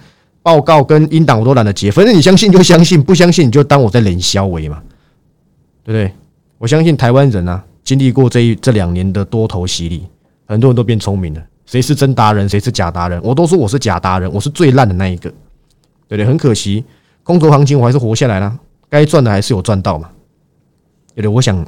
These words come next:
大概是如此。我那天应该有交代过，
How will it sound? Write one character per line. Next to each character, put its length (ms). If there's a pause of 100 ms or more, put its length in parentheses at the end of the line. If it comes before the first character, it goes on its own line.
大 100
概 100
是 100
如 120
此。 220 (520)
我 100
那 80
天 220
应 60
该 100
有 140
交 160
代 160
过， 240